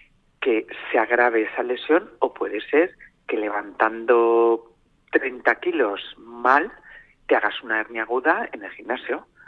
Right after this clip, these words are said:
perfectamente. O sea que las dos cosas son posibles. O hacértela en un momento de un esfuerzo mal coordinado o en mala posición de la espalda,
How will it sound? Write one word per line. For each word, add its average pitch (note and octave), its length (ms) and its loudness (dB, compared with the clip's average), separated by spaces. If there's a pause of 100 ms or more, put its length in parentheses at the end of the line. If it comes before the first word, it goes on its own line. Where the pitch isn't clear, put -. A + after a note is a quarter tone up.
(320)
perfectamente. G#2 760 -4
O G2 40 -4
sea A2+ 160 0
que A#2 120 -2
las A2+ 260 2
dos E3 160 2 (100)
cosas F#3+ 380 0 (100)
son C3 220 -2
posibles. - 560 -10 (540)
O B2+ 180 6
hacértela A2 720 -4 (360)
en C3+ 140 -2
un C3+ 60 -4
momento C#3+ 440 0
de C#3 100 -2
un C#3 140 -6
esfuerzo B2+ 640 -2
mal B2+ 380 0
coordinado B2 640 0
o A2 100 2
en G#2+ 60 -4 (120)
mala A#2+ 240 2
posición - 560 -8
de A2+ 80 -4
la G#2+ 80 -2
espalda, E3 560 -2